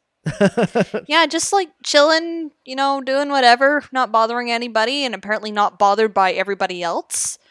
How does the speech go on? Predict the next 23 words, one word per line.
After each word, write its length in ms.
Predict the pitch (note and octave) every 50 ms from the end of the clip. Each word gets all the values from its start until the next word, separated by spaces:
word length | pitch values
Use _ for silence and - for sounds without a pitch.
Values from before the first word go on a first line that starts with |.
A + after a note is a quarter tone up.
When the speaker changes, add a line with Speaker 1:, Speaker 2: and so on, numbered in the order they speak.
| _ _ - - _ _ _ _ _ _ _
Speaker 2:
And 220 | - B3+ C4 C4
then 460 | B3+ B3+ B3+ B3 B3 B3 A#3+ A#3+ A#3 A3+
back 260 | A#3 A3 A3 G#3+ -
in 60 | G#3
October, 440 | G3 G3 - - C4 D4+ D#4+ D4+ C#4+
we 120 | B3+ B3+
got 320 | A3 A3 A3 A3 A3+ A3+ -
a 340 | - - A#3+ A#3+ A#3+ B3 B3
bear 520 | A3 G#3+ - D#4 G4+ G4+ D#4+ G3 F3 E3+ - _ _ _
in, 460 | - G#3+ G#3+ G#3+ G#3+ G#3+ G#3+ G#3+ G#3+
uh, 220 | G#3+ G#3 G#3 G#3 G#3
downtown. 600 | G3+ A#3 A3+ A#3 A#3 A#3 C4 D4+ D#4+ G#3+ E3+ E3+ _ _ _ _ _ _ _ _ _ _ _ _ _ _ _ _ _ _
Speaker 1:
Nice. 580 | - C3+ G3+ A#3+ D#3+ - - - - - - - -
Speaker 2:
Yeah. 300 | - A3+ D4+ G4+ G4 B3+ - - - - - - _ _ _ _ _ _ _ _ _ - - - _ _ _ _ _ _ _ _ _ _ _ _ _ _ _ _ _ _ _
Speaker 1:
D-, 100 | F#3 C#3 B2 A#2+ C#3 D3 C#3+
did 60 | B2
he 160 | D3 D#3+ E3
also 220 | F3 F3 F3+ D#3+ D#3
take 180 | - D#3+ D#3 B2+
over 180 | D3 C#3 B2+ C3+
the 80 | A#2+ B2+
bank? 500 | A2+ B2 G#2+ E2+ G#2 A#2+ - - _ _ _ -
<laughs> 80 | C4+